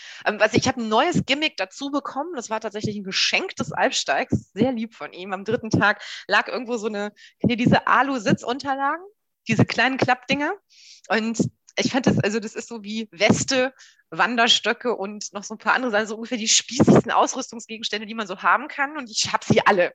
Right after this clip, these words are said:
inzwischen. Also, weil es einfach so zwischen Praktik schlägt Ästhetik. Und, ähm, und dieses Sitzkissen flog da also auf so einer Bank rum. Und ich stand davor und dachte so, „Oh, ist das jetzt wirklich so weit gekommen, dass ich jetzt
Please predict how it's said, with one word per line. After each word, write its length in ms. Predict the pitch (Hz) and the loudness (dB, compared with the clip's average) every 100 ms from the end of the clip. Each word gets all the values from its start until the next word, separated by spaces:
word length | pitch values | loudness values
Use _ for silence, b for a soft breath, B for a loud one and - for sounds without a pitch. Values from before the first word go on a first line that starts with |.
| _ | _
inzwischen. 440 | 196 - 170 151 - | -8 -2 -2 -2 -4
Also, 140 | - 226 B B B | -4 -4 B B B
weil 100 | 226 | 4
es 80 | - | 4
einfach 240 | 240 285 | 4 2
so 160 | 214 247 | 2 -2
zwischen 320 | 262 - 254 | 0 -2 -2
Praktik 460 | - 247 - 277 - | 2 2 4 2 2
schlägt 440 | - 214 247 - - b b - | 2 2 2 2 2 b b 0
Ästhetik. 720 | 208 - - 233 185 156 - | 0 2 2 4 2 0 -6
Und, 240 | 202 226 - 214 | -8 -8 -4 -4
ähm, 160 | 233 | -2
und 100 | 240 | -4
dieses 220 | 247 233 | 0 2
Sitzkissen 720 | - - - 320 - 269 247 | 4 2 2 2 2 -2 -6
flog 280 | - 269 339 | -6 -4 -2
da 120 | 233 | -2
also 180 | 202 220 | -4 -4
auf 60 | 220 | -6
so 100 | 214 | -6
einer 120 | 214 | -4
Bank 320 | - 247 - | -2 -2 0
rum. 120 | 240 240 | -2 -2
Und 480 | - - - - | -8 -18 -14 -6
ich 60 | 214 | -6
stand 160 | 220 220 | -4 -6
davor 160 | 196 | -8
und 80 | 185 | -10
dachte 140 | 175 | -12
so, 100 | 170 170 | -12 -16
„Oh, 460 | - - - - | -18 -20 -2 4
ist 100 | 180 | 6
das 60 | - | 6
jetzt 180 | - 190 | 2 -6
wirklich 260 | 247 233 | -10 -8
so 160 | 208 233 | -8 -8
weit 200 | 262 - | -10 -10
gekommen, 440 | 233 - 220 226 | -14 -4 -4 -4
dass 160 | 220 196 | -4 -2
ich 100 | - | 0
jetzt 200 | 190 | -2